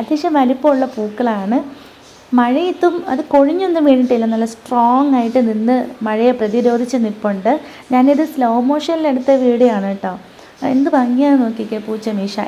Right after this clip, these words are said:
ഇതിൻ്റെ വെള്ളയും ലൈറ്റ് ബ്ലൂവും എനിക്കുണ്ട്, ചെറിയ രീതിയിലുള്ളത്. പിന്നെ മറ്റേ വാഗമണിൽ നിന്ന് കൊണ്ടുവന്ന വലിയ പൂച്ച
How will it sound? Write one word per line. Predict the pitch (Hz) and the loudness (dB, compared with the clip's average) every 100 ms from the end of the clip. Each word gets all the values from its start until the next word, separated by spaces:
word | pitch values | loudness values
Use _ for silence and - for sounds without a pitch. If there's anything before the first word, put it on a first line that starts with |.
| 233 | -4
ഇതിൻ്റെ | 262 302 262 | -2 0 0
വെള്ളയും | 220 226 240 254 254 | 0 0 0 0 -2
ലൈറ്റ് | 226 247 302 254 | -4 -4 -4 -2
ബ്ലൂവും | 226 220 247 254 | -2 0 -2 -2
എനിക്കുണ്ട്, | 226 202 208 190 190 240 339 - - - 302 | -6 -6 -6 -8 -4 -2 -2 -6 -20 -6 -2
ചെറിയ | 302 320 302 - 214 | 0 2 2 0 -4
രീതിയിലുള്ളത്. | 214 208 208 190 185 180 - - | -6 -4 -2 -4 -6 -10 -12 -6
പിന്നെ | 277 359 | -4 -2
മറ്റേ | 339 311 311 302 | -4 0 2 4
വാഗമണിൽ | 285 269 294 294 | 4 4 2 2
നിന്ന് | 285 285 | 2 2
കൊണ്ടുവന്ന | 254 247 240 | 2 2 2
വലിയ | 226 240 262 262 | 0 0 2 2
പൂച്ച | 214 208 | 0 -4